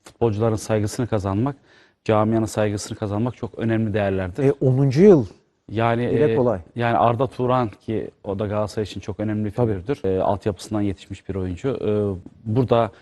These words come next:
Speaker 1: kaptanlık pazubanlığını, e, Muslera'ya veriyorsa oradaki, e, bağın, e, ne kadar kuvvetli olduğunu gösteriyor.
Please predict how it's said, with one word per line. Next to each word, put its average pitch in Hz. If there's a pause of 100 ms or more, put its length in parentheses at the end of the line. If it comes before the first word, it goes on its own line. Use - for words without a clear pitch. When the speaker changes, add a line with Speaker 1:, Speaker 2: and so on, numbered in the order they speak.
(420)
Speaker 1:
kaptanlık 117
pazubanlığını, 107
e, -
Muslera'ya 104
veriyorsa 120 (440)
oradaki, 107
e, 98
bağın, 104
e, 98
ne 107
kadar 110
kuvvetli 104
olduğunu 104
gösteriyor. 92